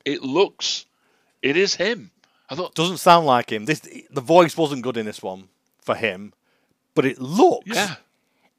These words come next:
Speaker 2: exactly
Speaker 1: I
Speaker 2: like
Speaker 1: couldn't,
Speaker 2: him.
Speaker 1: I was like,
Speaker 2: Now
Speaker 1: "Oh
Speaker 2: this,
Speaker 1: my, what the hell?" And it, it, it was makeup, wasn't it?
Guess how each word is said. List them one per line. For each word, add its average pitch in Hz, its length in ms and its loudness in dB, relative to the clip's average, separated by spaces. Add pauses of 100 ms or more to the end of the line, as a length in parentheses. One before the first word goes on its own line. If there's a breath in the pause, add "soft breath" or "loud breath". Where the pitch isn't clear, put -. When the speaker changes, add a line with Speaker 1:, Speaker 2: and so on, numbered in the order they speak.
(120)
Speaker 2:
exactly 143 480 4
Speaker 1:
I 143 40 6
Speaker 2:
like 165 140 6
Speaker 1:
couldn't, - 140 -2
Speaker 2:
him. 143 60 -6
Speaker 1:
I 135 40 -4
was 139 120 -10
like, 143 100 0
Speaker 2:
Now 165 120 10
Speaker 1:
"Oh 160 40 6
Speaker 2:
this, 196 180 2
Speaker 1:
my, 226 140 -4 (160)
what 233 200 -8
the 175 120 -8
hell?" 208 340 -10
And 165 120 -8
it, - 100 -16 (240)
it, 196 180 -10
it 233 160 -8
was 180 160 -14
makeup, 226 500 -6
wasn't 190 280 -16
it? 101 160 -12